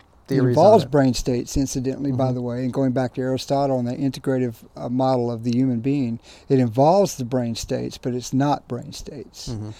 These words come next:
Speaker 1: Just like light involves the sun, but is not the sun,
Speaker 2: Right, right.
Speaker 1: for example.
Speaker 2: Right.
Speaker 1: So.
Speaker 2: Um,
Speaker 1: We're
Speaker 2: that's
Speaker 1: talking metaphysics here, sorry.
Speaker 2: Somebody said,
Speaker 1: <laughs>
Speaker 2: that's what I said. I mean, it doesn't matter which direction it goes in.
Speaker 1: Yeah.
Speaker 2: <laughs> Someone said that the,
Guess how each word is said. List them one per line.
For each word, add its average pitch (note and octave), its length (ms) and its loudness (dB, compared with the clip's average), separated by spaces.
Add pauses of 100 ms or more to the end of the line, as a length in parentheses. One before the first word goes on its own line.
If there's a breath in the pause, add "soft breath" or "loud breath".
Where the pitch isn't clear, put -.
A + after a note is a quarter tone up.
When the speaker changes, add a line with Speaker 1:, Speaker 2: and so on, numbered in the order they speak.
(140 loud breath)
Speaker 1:
Just D3+ 220 0
like C#3 300 4
light D3 420 0
involves C3+ 760 2
the B2+ 100 -8
sun, A#2 480 -4
but B2 180 -8
is C3+ 220 -4
not C3 260 -2
the D#3+ 80 -12
sun, - 460 -14
Speaker 2:
Right, A#2 240 -2 (100)
right. A#2 160 -2
Speaker 1:
for C#3+ 60 -2
example. - 500 -10
Speaker 2:
Right. A2+ 220 -6 (260)
Speaker 1:
So. - 220 -16 (420 soft breath)
Speaker 2:
Um, A#2 400 0 (2250 loud breath)
Speaker 1:
We're D#3 60 -10
Speaker 2:
that's D3 120 -8
Speaker 1:
talking A#2+ 220 -2
metaphysics A#2+ 560 -4
here, A#2 160 -8
sorry. C3+ 220 -8
Speaker 2:
Somebody F3+ 400 -2
said, B2 380 2
Speaker 1:
<laughs> - 800 -6
Speaker 2:
that's C#3+ 180 -6
what D3+ 60 2
I C#3 40 2
said. C#3 240 -4
I A#2 40 -4
mean, A#2+ 140 -6
it A#2 60 -10
doesn't C3+ 200 0
matter D3+ 160 2
which C3 160 0
direction D3 280 -2
it C#3+ 60 -4
goes C#3+ 260 2
in. D3+ 240 0
Speaker 1:
Yeah. A#3+ 160 10
Speaker 2:
<laughs> - 380 -14
Someone A#3 320 6
said F#3 260 6
that C#3+ 220 8
the, C3+ 360 4